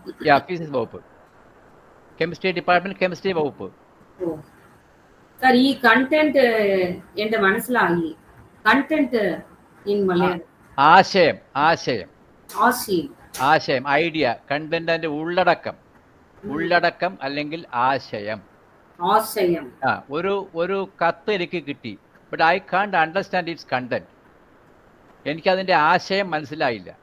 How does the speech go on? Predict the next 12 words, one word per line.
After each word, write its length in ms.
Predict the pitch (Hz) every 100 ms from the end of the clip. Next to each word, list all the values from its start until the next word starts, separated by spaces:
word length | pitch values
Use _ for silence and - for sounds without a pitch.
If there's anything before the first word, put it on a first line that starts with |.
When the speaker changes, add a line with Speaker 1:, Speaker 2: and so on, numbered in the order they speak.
| _ _ -
Speaker 1:
അതിന്റെ 220 | 135 160
ഉള്ളടക്കം 640 | 147 147 185 196 180 175 147
മനസ്സിലായി. 360 | 135 139 131
എന്താണ് 640 | 123 160 196 170 143 151 202 _ _ _ 143
ഈ 260 | 175 208 - _ _ _ 147
കത്ത് 280 | 143 - 220
കൊണ്ട് 480 | 165 147 139 175 -
അവൻ, 300 | 135 135 165 151
ഈ 140 | 170
ലെറ്റർ 400 | 160 151 - 196
കൊണ്ട് 320 | 147 127 120
അവൻ 360 | 160 131 165